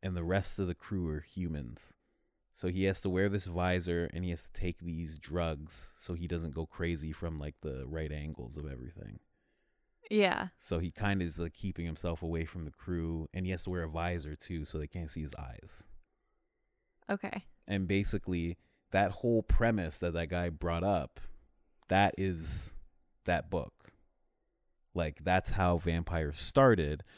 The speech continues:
Speaker 1: which I guess I should tell everybody. Do you remember it all?
Speaker 2: Just about, like, that they can't be around right angles, but I don't know the history of why.
Speaker 1: Okay, so basically, basically,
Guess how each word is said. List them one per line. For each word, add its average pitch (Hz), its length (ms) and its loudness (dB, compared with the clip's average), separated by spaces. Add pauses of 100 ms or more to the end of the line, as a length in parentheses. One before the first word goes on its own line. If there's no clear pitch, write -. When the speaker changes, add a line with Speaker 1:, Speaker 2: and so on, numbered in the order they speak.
(260)
Speaker 1:
which 95 220 0
I 90 60 0
guess 87 240 -2
I 87 60 2
should 80 180 -8
tell 92 180 4
everybody. 76 500 -2
Do 87 100 -8
you 90 100 0
remember 107 320 4
it 113 80 6
all? 139 260 4 (720)
Speaker 2:
Just 247 260 4
about, 285 300 2
like, 220 380 0 (2000)
that - 140 2
they 196 140 6
can't 196 320 2
be 185 140 2
around 180 220 2
right 170 200 2
angles, 180 340 -2
but - 140 -2
I 185 60 0
don't 185 160 0
know 185 120 -2
the 175 60 -2
history 180 460 -4
of 165 100 -4
why. 170 280 -2 (300)
Speaker 1:
Okay, 104 300 2
so 98 180 -2
basically, 87 800 -2 (720)
basically, 87 640 -4